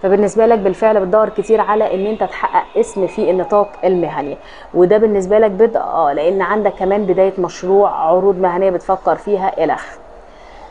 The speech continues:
النقطة التانية، لو احنا هنتكلم مثلًا على وضع دراسي، انت هيكون عندك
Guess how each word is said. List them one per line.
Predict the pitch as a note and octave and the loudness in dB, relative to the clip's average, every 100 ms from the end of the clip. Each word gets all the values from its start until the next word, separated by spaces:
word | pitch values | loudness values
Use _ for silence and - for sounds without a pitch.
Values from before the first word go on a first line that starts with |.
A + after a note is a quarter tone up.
| - - - - - | -20 -20 -20 -20 -2
النقطة | G#3 G#3 C#4 C#4+ - | 2 6 4 4 0
التانية، | - G3 G#3 C4 D4 | 2 0 2 0 2
لو | A3+ F#3 | 2 2
احنا | - G#3 | -2 -4
هنتكلم | F#3+ F#3 G#3+ G3 | -4 0 0 2
مثلًا | G#3+ G#3+ F3+ F3 | 0 0 0 0
على | D#3+ E3+ | 0 4
وضع | G3 G3+ E3+ | 4 2 -2
دراسي، | D#3+ F3+ B3 - D#4+ | -2 0 0 -2 -2
انت | F#3+ | -4
هيكون | F3 E3+ G#3 G#3+ | -6 -6 -4 -4
عندك | F#3 G#3 | -2 -2